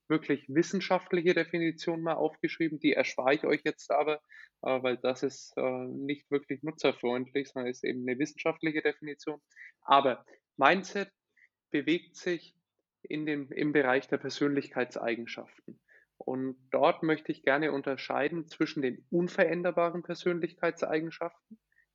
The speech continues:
Das ist nicht das Thema Mindset, weil das sind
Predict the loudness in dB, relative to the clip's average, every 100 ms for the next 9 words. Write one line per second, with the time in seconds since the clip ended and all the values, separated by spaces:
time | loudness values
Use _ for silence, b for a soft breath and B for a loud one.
0 | -4 -2 -2 -4 -10 _ _ _ -8 0
1 | 0 0 -4 -6 -6 -6 -4 -4 -4 -6
2 | -8 -4 2 4 4 2 -2